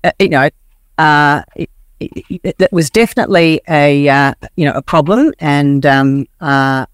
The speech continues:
you know, I tried to address it. But in the end, I don't think it was that just about sex from his point of view. I think it was about his deep insecurity.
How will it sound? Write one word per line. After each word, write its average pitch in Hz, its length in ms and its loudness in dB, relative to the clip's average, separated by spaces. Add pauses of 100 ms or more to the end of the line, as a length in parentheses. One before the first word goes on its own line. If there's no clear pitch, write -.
(100)
you 175 140 0
know, 131 120 2
I 147 120 0
tried 147 360 0
to 151 80 -2
address 135 300 0
it. 139 100 -8 (120)
But - 160 0 (180)
in 208 140 4
the 202 160 4
end, 202 160 2
I 196 80 0
don't 247 180 2
think 240 140 -4
it 214 40 -2
was 190 120 0
that - 180 0 (140)
just 190 320 0
about 165 260 0
sex - 320 -6
from 165 120 -4
his 165 180 -2
point 170 220 2
of 156 60 0
view. 208 200 4
I 180 60 2
think - 160 -4
it - 60 -8
was 147 140 -6
about 151 180 2
his 143 200 -2
deep 190 260 0 (160)
insecurity. 190 760 0